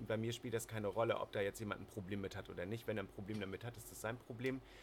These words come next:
Aber es wird dann zu meinem Problem, wenn sie anfangen, gewalttätig zu werden. Und da muss man sich teilweise heute immer noch vor schützen, wenn man in ländliche Gegenden fährt.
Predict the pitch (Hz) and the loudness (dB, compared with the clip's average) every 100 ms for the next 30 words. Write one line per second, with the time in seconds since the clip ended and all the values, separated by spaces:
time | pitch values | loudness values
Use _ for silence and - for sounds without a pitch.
0 | - - - - - - 110 117 - 120 | -18 -18 -20 -20 -6 2 4 4 2 4
1 | 120 131 - 131 117 120 123 113 117 113 | 6 6 4 2 2 2 -4 0 2 4
2 | 110 107 104 104 110 101 101 101 98 87 | 2 0 -2 -4 -2 -2 -2 -2 0 -2
3 | - 78 76 - 82 80 73 - - 92 | -2 -12 -12 -12 -8 -8 -8 -10 -10 -10
4 | - - - 95 95 98 104 107 - 101 | -10 -18 -4 0 2 2 2 -2 -2 -4
5 | 101 - 110 104 98 98 101 101 95 - | -4 -6 -2 0 0 -2 -2 -2 -2 -2
6 | 104 98 95 - 95 - 110 92 87 82 | -2 -2 -4 -6 -8 -8 -8 -8 -8 -6
7 | 82 82 82 85 - 87 92 90 92 92 | -8 -8 -8 -8 -8 -12 -10 -6 -4 -4
8 | 95 104 98 - | -4 -4 -4 -4